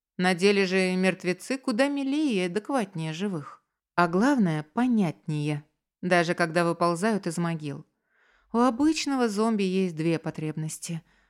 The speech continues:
убивать и жрать, что делает их действия легко предсказуемыми. С живым же человеком никогда не угадаешь, что он выкинет в следующую минуту.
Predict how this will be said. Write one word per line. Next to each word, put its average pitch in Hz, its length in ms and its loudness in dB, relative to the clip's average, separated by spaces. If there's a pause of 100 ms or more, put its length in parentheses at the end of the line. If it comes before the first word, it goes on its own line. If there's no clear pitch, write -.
(120)
убивать 170 640 0
и 240 320 -2
жрать, 147 560 -8 (280)
что - 300 2
делает 180 460 2
их 160 160 -4
действия 165 480 2
легко 165 340 2
предсказуемыми. 151 1000 -4 (300)
С 175 100 -2
живым 175 500 2
же 220 140 -2
человеком 160 720 -2
никогда 185 480 -2
не 233 100 0
угадаешь, 147 580 -6 (280)
что 196 400 2
он 156 200 -2
выкинет 170 480 -4
в - 40 -14
следующую 175 680 -2
минуту. 151 600 -6